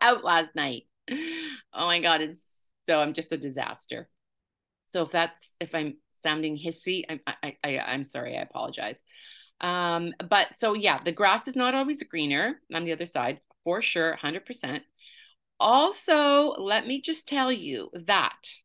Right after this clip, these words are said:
my personal belief when it comes to marriage and divorce is, unless,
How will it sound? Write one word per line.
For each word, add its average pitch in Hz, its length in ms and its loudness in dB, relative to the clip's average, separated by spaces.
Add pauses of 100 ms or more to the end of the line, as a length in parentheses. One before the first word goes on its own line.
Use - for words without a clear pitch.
(680)
my 240 480 4
personal 302 560 2
belief 190 480 2 (840)
when 165 120 -6
it 160 100 -10
comes 170 260 -6
to - 100 -10
marriage 143 340 -2
and 147 140 -6
divorce - 500 -10
is, - 380 -4 (960)
unless, 302 600 4